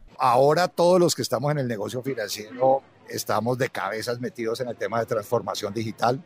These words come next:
Creemos que es la evolución natural de nuestro negocio. Eso conlleva unas inversiones en tecnología muy fuertes, no solamente en te-, en tecnología, sino en temas de ciberseguridad.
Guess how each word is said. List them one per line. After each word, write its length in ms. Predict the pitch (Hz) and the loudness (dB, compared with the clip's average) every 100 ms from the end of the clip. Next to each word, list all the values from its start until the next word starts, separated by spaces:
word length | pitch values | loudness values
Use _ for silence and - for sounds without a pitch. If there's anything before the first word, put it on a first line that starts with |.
| _ _ _ _ - | _ _ _ _ -2
Creemos 480 | 120 117 113 127 | 2 4 2 0
que 80 | - | 0
es 60 | 123 | 2
la 60 | |
evolución 680 | 127 127 113 101 113 117 117 | 4 2 0 -2 0 2 2
natural 480 | 123 127 120 110 110 | 0 -2 -4 -4 -6
de 100 | 123 | -6
nuestro 320 | 123 - 101 | -8 -10 -12
negocio. 480 | 98 95 123 139 127 - _ _ _ 131 | -8 -6 -6 -6 -10 -12 _ _ _ 0
Eso 280 | 127 135 | 2 2
conlleva 420 | - 127 110 110 117 | 0 0 2 2 2
unas 240 | 127 127 | 0 -2
inversiones 520 | 127 107 90 101 107 | -4 -4 -4 -6 -6
en 100 | 117 | -6
tecnología 520 | 110 95 95 90 98 | -6 -6 -6 -4 -4
muy 220 | 107 117 113 | -2 -2 0
fuertes, 580 | 127 120 - 120 - - _ _ | 0 0 -2 -6 -8 -14 _ _
no 100 | 113 | -4
solamente 640 | 131 123 135 127 127 - | -2 -2 -4 -4 -4 -2
en 80 | 123 | -2
te-, 240 | 123 110 - | 0 -2 -4
en 180 | 104 104 | -6 -4
tecnología, 580 | 104 92 95 101 113 123 | -4 0 0 2 2 2
sino 240 | 131 110 | -2 -6
en 80 | 107 | -4
temas 260 | 110 107 117 | -4 -2 -2
de 140 | 110 | -4
ciberseguridad. 760 | 120 104 92 90 87 90 110 | -6 -8 -8 -10 -10 -8 -10